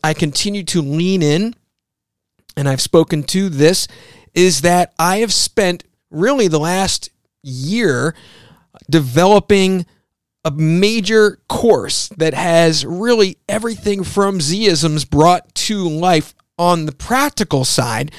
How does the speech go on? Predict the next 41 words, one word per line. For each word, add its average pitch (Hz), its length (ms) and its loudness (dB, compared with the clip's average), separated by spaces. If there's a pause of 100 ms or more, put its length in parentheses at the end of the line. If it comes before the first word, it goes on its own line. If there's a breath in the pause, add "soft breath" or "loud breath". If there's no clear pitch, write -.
(200 loud breath)
so 175 420 4
that 165 360 4 (720 soft breath)
anyone 180 520 2
who 160 120 2
goes 135 280 -2
through 226 180 -4
the 208 80 2
course 196 300 0
can 143 160 -4
put 156 160 2
it - 160 -6
into 160 240 -4
practice. 180 600 -2 (540 soft breath)
And, 185 240 -4
and 180 200 -2
here's 294 320 -4
where 247 160 2
I'm 185 100 2
a - 20 -2
little 185 180 2
bit 170 120 0
mindful 147 480 -2
of 120 60 -8
not 131 320 -6
seeming 214 580 -2
overly 160 460 2
promotional, 143 680 0
as 190 180 -4
much 269 220 0
as 269 140 -2
I 208 200 -4
am 208 280 -4
incredibly 175 560 -6
excited 156 540 0 (340 loud breath)
to 202 100 -2
share 233 320 2
with 220 180 -2
you 175 120 0
what 151 180 2
it 127 100 -2
is, 180 380 2